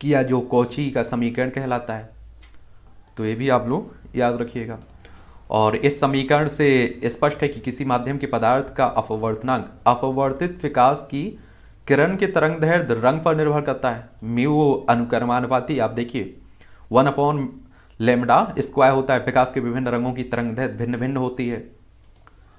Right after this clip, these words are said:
और प्रकाश के लाल रंग की तरंग दैर्ध्य अधिकतम और ब-, बैंगनी रंग की तरंग दैर्ध्य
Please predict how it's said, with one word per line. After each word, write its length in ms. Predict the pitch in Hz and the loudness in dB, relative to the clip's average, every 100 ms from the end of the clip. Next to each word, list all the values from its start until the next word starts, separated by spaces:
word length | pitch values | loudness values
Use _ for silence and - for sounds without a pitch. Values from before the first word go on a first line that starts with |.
| - - | -12 0
और 140 | 110 | 0
प्रकाश 380 | 107 143 151 160 | 2 4 6 4
के 60 | 160 | 2
लाल 220 | 143 151 | 6 6
रंग 380 | 156 151 156 160 | 6 2 0 -6
की 260 | 160 170 170 | -6 -4 -4
तरंग 540 | - - 139 143 143 | -8 -2 0 0 0
दैर्ध्य 360 | 143 165 165 - | 0 0 0 0
अधिकतम 580 | 117 135 135 165 151 107 - - - - - - | 0 0 -2 0 0 -2 -10 -20 -20 -20 -20 -4
और 320 | 110 107 107 107 | 2 4 4 4
ब-, 200 | 120 117 | 4 6
बैंगनी 460 | 123 139 156 143 | 4 2 0 2
रंग 200 | 123 135 | 2 0
की 100 | 143 | -2
तरंग 280 | 139 131 131 | -2 -2 -2
दैर्ध्य 420 | 139 131 - - | -2 -4 -6 -20